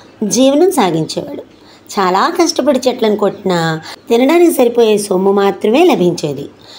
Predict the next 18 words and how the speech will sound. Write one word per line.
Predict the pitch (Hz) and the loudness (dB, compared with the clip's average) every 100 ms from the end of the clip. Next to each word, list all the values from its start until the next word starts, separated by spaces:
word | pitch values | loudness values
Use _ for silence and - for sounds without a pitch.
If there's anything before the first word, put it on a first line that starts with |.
| - - | -20 -2
ఏ | 247 | 2
రోజు | 262 339 339 | 4 2 0
కష్టం | 277 254 - | -2 -2 -2
ఆ | 277 - 214 | -2 0 2
రోజు | 214 214 - | 2 0 -2
చెయ్యందే | 160 185 185 170 151 143 - - - | 0 0 2 0 -2 -6 -14 -20 -6
పూట | 185 202 | -2 0
గడిచేది | 277 233 165 - 170 | 0 0 0 -2 -2
కాదు. | - 170 151 196 - - - - - | -2 -6 -6 -10 -16 -20 -20 -20 -6
రాజయ్యది | 190 175 180 247 226 185 202 269 262 - - - - | -2 0 2 2 2 2 0 0 -8 -16 -20 -8 -4
చాలా | 165 175 269 | -2 0 2
మంచి | 294 190 - 190 | 2 0 -2 -4
మనసు. | 147 135 - - - - - - | -4 -8 -14 -18 -20 -20 -16 -4
తాను | 208 208 | -2 0
తినగా | 202 208 277 | 0 2 2
మిగిలిన | 254 202 208 254 | 2 2 4 2
వాటిని | 247 208 208 190 | 2 0 0 -2
దాచి | 170 160 170 - 165 156 | 0 -2 -2 -2 0 -2